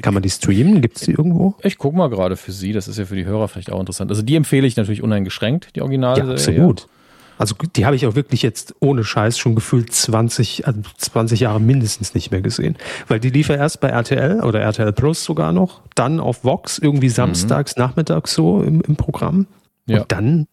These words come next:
Speaker 1: ewig nicht mehr gesehen.
Speaker 2: Ist, ist leider gerade nicht bei irgendeinem Streamer verfügbar. Aber
Speaker 1: Leider nein.
Speaker 2: Leider nein. Ähm, aber wie gesagt, es gibt D V Ds, es gibt Blu-rays, man kann die gucken. Ja, man muss halt kaufen dann. Es tut mir sehr leid.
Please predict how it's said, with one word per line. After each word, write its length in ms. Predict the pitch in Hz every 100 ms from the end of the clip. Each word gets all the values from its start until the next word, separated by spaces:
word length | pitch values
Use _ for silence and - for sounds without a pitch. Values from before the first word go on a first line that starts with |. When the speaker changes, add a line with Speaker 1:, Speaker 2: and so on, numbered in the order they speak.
| - -
Speaker 1:
ewig 400 | 160 147 117 -
nicht 180 | 113 -
mehr 120 | 113
gesehen. 360 | 107 - 185 139 -
Speaker 2:
Ist, 300 | 143 - -
ist 180 | 151 143
leider 280 | 127 143
gerade 340 | 123 120 131 127
nicht 320 | 131 135 -
bei 140 | 127
irgendeinem 320 | - 131 127 117
Streamer 400 | - 131 135 131
verfügbar. 680 | 117 98 135 - 151 170 165 _ -
Aber 200 | - 117
Speaker 1:
Leider 160 | 135 135
nein. 420 | 120 113 117 110 - -
Speaker 2:
Leider 360 | 107 107 120 127
nein. 260 | 120 123 - - - - -
Ähm, 440 | 113 110 110 110 _ -
aber 380 | 117 123 131 120
wie 80 | 127
gesagt, 260 | 131 127
es 100 | 98
gibt 160 | - 123
D 40 |
V 140 | 120 123
Ds, 220 | 135 151
es 120 | -
gibt 140 | - 110
Blu-rays, 440 | 123 135 131 -
man 160 | 110 107
kann 280 | - 127
die 100 | 123
gucken. 460 | 117 143 135 156 156 -
Ja, 100 | 107
man 80 | 110
muss 160 | 120
halt 180 | 127 120
kaufen 420 | - 101 - 78
dann. 180 | 78 80
Es 120 | 87
tut 140 | - 95
mir 100 | 95
sehr 140 | 98
leid. 280 | 95 92